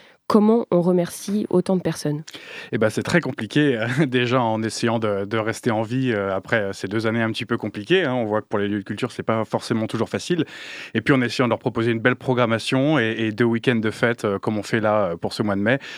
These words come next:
Speaker 2: je crois que c'est la meilleure, euh, la meilleure manière de remercier le public et tous les gens qui nous accompagnent depuis quinze ans.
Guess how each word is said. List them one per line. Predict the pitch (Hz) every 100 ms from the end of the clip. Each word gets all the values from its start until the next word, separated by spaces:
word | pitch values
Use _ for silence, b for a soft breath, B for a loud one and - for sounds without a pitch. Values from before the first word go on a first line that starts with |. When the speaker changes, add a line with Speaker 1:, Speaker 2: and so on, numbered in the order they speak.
| B
Speaker 2:
je | -
crois | 120
que | -
c'est | 104
la | 101
meilleure, | 104 117 113
euh, | 104 95 87
la | 104
meilleure | 110
manière | 110 101 113
de | 107
remercier | 101 101 - 110
le |
public | - 101 113 -
et | 98
tous | -
les | 107
gens | 113
qui | 110 107
nous | 95
accompagnent | 98 95 104 95
depuis | 90 -
quinze | 90
ans. | 82